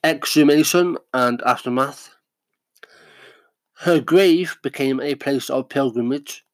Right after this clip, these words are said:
After the trial, the parents asked the authorities for permission to exhume the remains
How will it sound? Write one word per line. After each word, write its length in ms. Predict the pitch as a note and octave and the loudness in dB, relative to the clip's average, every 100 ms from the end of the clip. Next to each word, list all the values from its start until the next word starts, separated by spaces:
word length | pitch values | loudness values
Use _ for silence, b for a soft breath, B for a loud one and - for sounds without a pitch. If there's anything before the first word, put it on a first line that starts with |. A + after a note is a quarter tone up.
| - | -2
After 320 | D3+ - D#3+ | -2 -2 -4
the 120 | D#3 | -4
trial, 520 | C#3+ B2 A#2+ B2+ D#3 - B B B B _ | -4 0 0 0 -4 -12 B B B B _
the 80 | B2 | -6
parents 540 | - E3 B2+ A#2+ A#2 - - | 0 2 2 -2 -8 -8 -6
asked 380 | D3+ - - D3+ _ | -4 -6 -16 -20 _
the 140 | C#3 | 0
authorities 680 | C3 A#2+ D3+ D3+ C3+ A#2 A#2 | 0 0 0 0 -2 -4 -6
for 220 | - A#2+ | -6 -6
permission 540 | A2+ A#2+ D3 - G#2+ A2 | -4 -4 -4 -4 -8 -6
to 260 | - A#2+ A#2 | -2 -2 -2
exhume 680 | B2 A2 A2+ C3+ G#2+ A2+ - B B B B B - | -6 -6 -2 0 0 -4 -12 B B B B B 0
the 60 | |
remains 500 | B2 A#2+ B2 A#2+ A2 | 2 4 2 2 -2